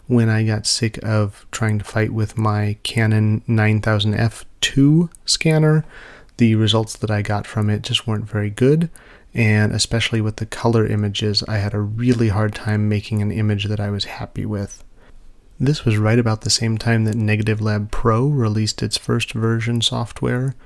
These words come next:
and so the combination of that with my camera allowed me to invert the color negatives in a way that gave me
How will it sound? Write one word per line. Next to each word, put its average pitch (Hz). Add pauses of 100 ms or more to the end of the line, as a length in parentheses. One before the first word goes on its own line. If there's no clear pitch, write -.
(380)
and 107
so 110
the 107
combination 107
of 104
that 110
with -
my 104
camera 107 (360)
allowed 110
me 107
to 107 (240)
invert 107
the 110
color 107
negatives 110
in 123
a 107
way 107
that -
gave 110
me 107